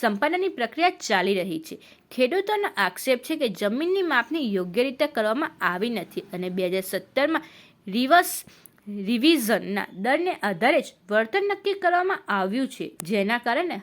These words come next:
હાલના બજાર ભાવથી મોટો તફાવત ઊભો થયો છે.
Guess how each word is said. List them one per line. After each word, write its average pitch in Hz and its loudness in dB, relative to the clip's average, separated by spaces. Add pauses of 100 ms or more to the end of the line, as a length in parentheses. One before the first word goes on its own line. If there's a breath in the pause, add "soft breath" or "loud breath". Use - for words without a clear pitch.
હાલના 269 4
બજાર 294 2
ભાવથી 240 0
મોટો 220 -2
તફાવત 320 2
ઊભો 208 0
થયો 202 -2
છે. - -8